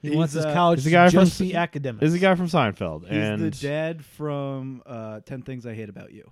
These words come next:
Speaker 3: Yes, he's the dad from Ten Things I, which is his only, like, babyface role. Like, he turns babyface at the end.
Speaker 1: Is that Freddie
Speaker 2: Yeah.
Speaker 1: Prinze Junior? Did we
Speaker 2: He's
Speaker 1: watch
Speaker 2: playing
Speaker 1: that?
Speaker 3: No, that's not
Speaker 2: s-,
Speaker 3: Freddie.
Speaker 2: similar character.
Speaker 3: That's
Speaker 2: <laughs>
Speaker 3: Joker. Uh, what's his face?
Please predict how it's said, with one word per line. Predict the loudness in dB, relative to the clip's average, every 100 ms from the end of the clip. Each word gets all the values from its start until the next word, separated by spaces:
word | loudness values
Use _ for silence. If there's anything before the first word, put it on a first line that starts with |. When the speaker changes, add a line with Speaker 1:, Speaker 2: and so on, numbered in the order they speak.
| -16
Speaker 3:
Yes, | -12 -10 -10
he's | -8 -8
the | -4
dad | -2 -2
from | -6
Ten | -10 -8
Things | -8 -8
I, | -8 -6
which | -4 -2
is | -2 -2
his | -2 0
only, | 0 0 0
like, | 0
babyface | 0 -2 -2 -6 -6 -2
role. | -2 -2 -8 _ _ _ _ 0
Like, | 2
he |
turns | 4 4 6
babyface | 4 2 2 -2 -4
at | -4
the | -2
end. | -2 -2 -8 _ -16
Speaker 1:
Is | -10 -6
that | -6
Freddie | -6 -8 -6
Speaker 2:
Yeah. |
Speaker 1:
Prinze | -6 -8
Junior? | -6 -6 -6
Did | -4 -4
we |
Speaker 2:
He's | -4
Speaker 1:
watch | -4 -4
Speaker 2:
playing | -4 -4 -8
Speaker 1:
that? | -2
Speaker 3:
No, | 0 2
that's | 0 -2
not | -6
Speaker 2:
s-, | -6
Speaker 3:
Freddie. | -6 -6
Speaker 2:
similar | -6 -6 -6 -8 -10 -14 _ _ _
character. | -14 -14 -14 -12 -2
Speaker 3:
That's | -2 -2
Speaker 2:
<laughs> | 0
Speaker 3:
Joker. | 4 4 2 -10 -10 -8
Uh, | -6 -6 -8 -10 _ -20
what's | -20 -18
his | -16
face? | -14 -12 -16 -20